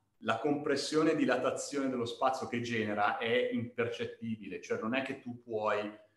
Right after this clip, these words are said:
comprimere lo spazio a un tale punto, a, a punto tale di, per esempio, creare un orizzonte degli eventi e quindi creare un, un black hole o un wormhole o qualsiasi altra cosa.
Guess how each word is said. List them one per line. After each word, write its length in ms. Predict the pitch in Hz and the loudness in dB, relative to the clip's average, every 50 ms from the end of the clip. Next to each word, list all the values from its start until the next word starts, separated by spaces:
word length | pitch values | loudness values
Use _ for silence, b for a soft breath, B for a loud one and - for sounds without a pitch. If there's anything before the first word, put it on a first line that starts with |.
| b b b _ | b b b _
comprimere 800 | - 123 120 113 - - - 131 127 131 127 127 123 120 117 117 | -4 -2 0 0 0 0 0 2 2 4 4 4 4 4 4 6
lo 80 | 117 | 4
spazio 640 | 117 117 - - 120 120 120 - - 135 123 120 117 | 4 2 2 4 4 4 4 4 2 2 2 4 4
a 40 | 113 | 4
un 180 | 113 113 107 - | 2 0 0 0
tale 220 | 120 - 117 117 | 2 2 2 0
punto, 840 | - - 123 120 123 123 123 123 - 127 123 123 123 123 123 - - | -2 -2 0 2 2 2 2 0 0 0 2 2 2 2 0 -2 -4
a, 200 | - 104 107 110 | -4 -2 -2 -2
a 100 | 107 107 | -2 -6
punto 380 | - - 127 127 120 123 110 - | -6 -4 -4 -4 -4 -4 -4 0
tale 260 | 113 113 120 117 110 | 2 4 4 4 2
di, 140 | 113 107 110 | 2 0 -2
per 140 | - 117 107 | -2 -2 -4
esempio, 340 | 101 110 110 107 104 123 117 | -2 -2 -4 -4 -4 -4 -8
creare 420 | - - 117 110 107 107 107 107 | -6 -4 -4 -2 0 0 0 0
un 100 | 101 101 | 0 -2
orizzonte 500 | 101 101 101 101 - - 104 98 101 101 98 | -2 -2 -4 -6 -6 -8 -10 -10 -8 -8 -6
degli 220 | 95 95 95 95 | -8 -6 -4 -4
eventi 720 | 92 90 92 90 90 87 82 82 - _ 87 85 87 85 | -4 -4 -4 -4 -4 -6 -6 -10 -16 _ -16 -16 -16 -14
e 120 | - 85 87 _ | -18 -20 -20 _
quindi 260 | 107 101 95 95 - | -16 -14 -14 -14 -16
creare 520 | _ - - 98 92 92 92 92 92 95 | _ -14 -8 -4 -2 0 0 0 0 0
un, 300 | 95 95 92 90 90 - - _ _ _ _ _ | 0 0 -2 -6 -12 -18 -20 _ _ _ _ _
un 260 | 95 92 90 90 90 | -20 -20 -20 -20 -16
black 260 | - 95 92 - - - | -8 -8 -8 -8 -6 -4
hole 240 | 95 95 98 95 92 | -2 -2 -2 -2 -2
o 160 | 92 92 92 | -4 -6 -8
un 40 | - | -6
wormhole 460 | 98 98 - - 98 95 98 98 95 | -6 -4 -4 -4 -4 -4 -4 -4 -4
o 60 | 92 | -4
qualsiasi 380 | 92 92 92 92 92 90 - 90 | -4 -6 -6 -6 -8 -8 -10 -10
altra 260 | 85 - - 87 - | -12 -12 -12 -14 -12
cosa. 360 | - 90 80 76 - - - | -10 -10 -10 -10 -10 -14 -18